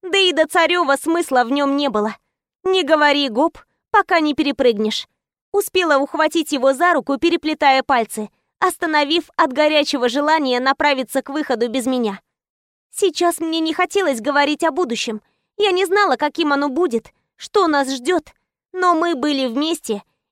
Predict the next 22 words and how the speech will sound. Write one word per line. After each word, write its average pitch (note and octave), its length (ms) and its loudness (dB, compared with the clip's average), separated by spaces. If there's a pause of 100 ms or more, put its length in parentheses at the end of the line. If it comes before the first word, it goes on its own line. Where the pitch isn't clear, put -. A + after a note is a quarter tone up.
и G4+ 60 0
я E4 200 2
хотела E4 400 0
продлить D#4 600 0
эти B3+ 220 -2
мгновения. A#3+ 720 -2 (760)
«Давай G#4 300 2
отпразднуем», C#4 600 0 (320)
согласилась, D#4+ 720 -2
целуя D4+ 380 -2
его C#4 280 0
в - 80 -10
подбородок. A#3+ 640 0 (400)
«Каблуки — G4+ 440 0
хорошая F#4 540 0
вещь, A3+ 320 -4 (240)
без F4 260 0
них F4 260 -2
я C#4 160 0
бы C#4 120 0
не C4+ 140 -4
дотянулась». A#3+ 680 -2